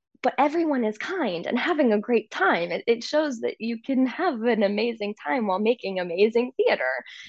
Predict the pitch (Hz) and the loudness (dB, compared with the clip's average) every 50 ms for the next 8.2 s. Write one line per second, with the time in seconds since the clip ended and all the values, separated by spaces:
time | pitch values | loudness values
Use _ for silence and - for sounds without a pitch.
0 | - - - 208 226 220 220 226 220 220 208 208 214 - _ 190 185 185 196 185 | -6 -4 -2 0 0 0 -2 -2 -4 -4 -4 -4 -4 -6 _ -8 -6 -2 -2 -2
1 | 185 190 185 - - _ _ _ - - - 196 190 - - - 185 180 170 175 | -2 -2 -6 -10 -18 _ _ _ -8 -2 0 0 0 -2 -2 0 2 2 4 2
2 | 170 170 - - - 196 170 170 170 175 175 - - - - 240 _ _ _ _ | 0 -2 -4 -4 -4 -2 -2 -2 -4 -6 -6 -10 -20 -20 -20 -20 _ _ _ _
3 | _ _ - - - - 50 - - _ _ - - - - - - - - - | _ _ -20 -20 -18 -16 -16 -16 -16 _ _ -20 -20 -20 -18 -16 -16 -16 -16 -20
4 | _ _ _ _ - 196 196 190 196 196 185 196 202 196 180 185 - - - - | _ _ _ _ 0 2 4 4 2 2 4 4 4 4 4 2 -2 -10 -16 -18
5 | - - 196 - - 180 180 190 220 - - 175 175 170 170 170 - 170 160 156 | -8 -8 -8 -4 0 4 4 4 4 2 0 -2 0 0 0 -2 -2 -4 -4 -4
6 | 156 156 160 160 - - _ 180 185 175 165 160 160 160 - - _ - _ _ | -4 -4 -6 -8 -12 -8 _ 0 2 2 2 0 -2 -6 -10 -12 _ -20 _ _
7 | _ _ _ _ _ _ _ - - 226 208 202 202 - - _ - 269 254 254 | _ _ _ _ _ _ _ -8 0 4 4 4 4 2 -4 _ 0 0 2 2
8 | 240 233 208 202 | 2 2 2 0